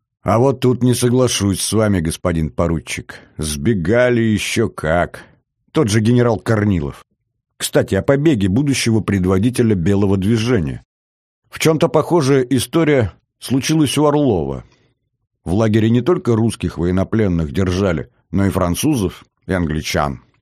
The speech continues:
Так вот, с одним французским летчиком поручик сдружился, и вскоре друзья надумали сбежать. Француз оказался непростой, служил в авиации, а у коменданта форта – был в наличии собственный двухместный авиатик.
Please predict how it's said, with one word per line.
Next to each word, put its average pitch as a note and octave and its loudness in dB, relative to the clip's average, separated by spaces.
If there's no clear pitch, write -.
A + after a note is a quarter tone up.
Так G#2+ -2
вот, A#2 2
с - 0
одним A#2 2
французским C3 0
летчиком B2 0
поручик A2 0
сдружился, A#2 0
и G2+ 0
вскоре F3+ 2
друзья C3 2
надумали B2 2
сбежать. E2 -2
Француз G2+ -2
оказался F2 -2
непростой, E2+ -2
служил G#2 0
в F#2 0
авиации, G#2 0
а F#2 0
у G#2+ 0
коменданта B2 2
форта – D#3 -2
был C#3+ 2
в G#2+ 2
наличии B2 2
собственный G#2+ 0
двухместный A#2+ 0
авиатик. A#2+ -2